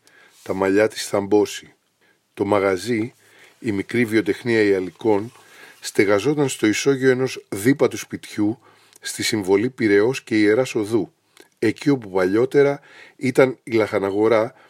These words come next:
και τώρα ο Δήμος είχε φυτέψει ένα παρκάκι. Ακριβώς απέναντι,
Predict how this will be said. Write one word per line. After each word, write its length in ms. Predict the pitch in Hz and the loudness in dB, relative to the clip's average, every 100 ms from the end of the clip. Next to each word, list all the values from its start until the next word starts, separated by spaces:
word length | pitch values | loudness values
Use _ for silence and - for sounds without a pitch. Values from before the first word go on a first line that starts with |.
| _ _ | _ _
και 140 | - 110 | -4 2
τώρα 200 | 143 139 | 4 4
ο 100 | 110 | 2
Δήμος 360 | 120 143 127 | -2 -4 -6
είχε 160 | - 139 | -8 -10
φυτέψει 640 | - - 127 - 131 - | -6 0 0 0 -10 -6
ένα 180 | 120 123 | -2 -2
παρκάκι. 640 | 120 110 - 107 - - _ _ _ _ _ _ - | -2 -2 -2 -2 -6 -20 _ _ _ _ _ _ -8
Ακριβώς 480 | 98 - 98 147 139 | -6 -4 -2 0 0
απέναντι, 680 | - 127 110 90 87 120 | 0 0 0 -2 -6 -8